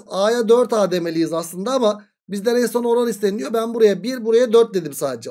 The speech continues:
Oran istenildiği için. Ya da istersen A diyelim, dört A diyelim. Fark etmez. E hocam burası da yedi A. Tepe noktası da burası. İşte A'daki A ise yedi A'da alanında ya da yedi A tabanı vardır. Şimdi bizden ne isteniyor? Şuna bakalım. F C uzunluğu. F C'ye bakıyorum.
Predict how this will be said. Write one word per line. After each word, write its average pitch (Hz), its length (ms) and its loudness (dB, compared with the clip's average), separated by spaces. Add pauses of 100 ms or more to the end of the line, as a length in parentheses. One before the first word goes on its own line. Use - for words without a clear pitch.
Oran 190 260 0
istenildiği 196 540 -2
için. - 280 -14 (320)
Ya 247 120 4
da 262 60 0
istersen 247 520 0 (120)
A 233 300 0
diyelim, 220 360 2
dört 226 240 2
A 156 180 0
diyelim. 123 200 -10
Fark 180 240 -4
etmez. 143 360 -10 (360)
E 180 40 -4
hocam 233 340 4
burası 247 220 0
da 254 60 -6
yedi 254 180 -2
A. 247 200 0
Tepe 233 220 0
noktası 233 320 -6
da 247 100 2
burası. 240 420 -2
İşte 196 300 -6 (280)
A'daki 170 440 -4
A 214 160 2
ise 220 260 -4
yedi 190 220 -4
A'da 170 280 -2
alanında 160 400 -4
ya 220 120 -4
da 269 60 -12
yedi 185 340 -2
A 170 220 0
tabanı 127 300 -8
vardır. 135 360 -4 (560)
Şimdi 254 300 -6
bizden 247 320 -2
ne 247 60 -2
isteniyor? 226 460 -2
Şuna 233 240 -2
bakalım. 214 380 2
F 214 360 4
C 247 220 0
uzunluğu. 196 500 0
F 202 280 0
C'ye 220 280 4
bakıyorum. 208 480 0